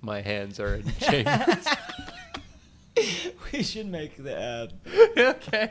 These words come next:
Speaker 1: yeah.
Speaker 2: <laughs> And we'll, and we'll see who responds to it. And,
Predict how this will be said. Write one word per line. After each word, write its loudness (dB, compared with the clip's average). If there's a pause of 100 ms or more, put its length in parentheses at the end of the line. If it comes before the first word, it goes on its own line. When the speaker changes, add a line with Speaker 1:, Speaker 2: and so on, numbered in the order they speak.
Speaker 1:
yeah. 0
Speaker 2:
<laughs> -20
And 2
we'll, -2 (540)
and -6
we'll -4 (180)
see -12
who -10
responds -14
to -18
it. -10 (680)
And, -12